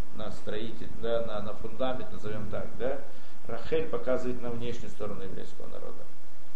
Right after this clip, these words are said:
на то, как он представляется в внешнем мире по отношению к другим,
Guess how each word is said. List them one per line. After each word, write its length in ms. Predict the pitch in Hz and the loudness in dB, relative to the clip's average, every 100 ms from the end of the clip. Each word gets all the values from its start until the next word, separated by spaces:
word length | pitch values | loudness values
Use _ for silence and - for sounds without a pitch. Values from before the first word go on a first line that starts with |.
| - | 0
на 120 | 110 113 | 0 0
то, 180 | 120 | 0
как 200 | 123 117 | 0 0
он 80 | 117 | 0
представляется 880 | 110 - - 117 110 113 113 - 107 | 0 0 0 0 0 0 0 0 0
в 60 | |
внешнем 420 | 104 101 104 104 98 | 0 0 0 0 0
мире 220 | 98 - - - - - - - - - | 0 0 0 0 0 0 0 0 0 0
по 80 | |
отношению 460 | - 113 101 104 104 | 0 0 0 0 0
к 60 | 101 | 0
другим, 340 | 101 101 101 | 0 0 0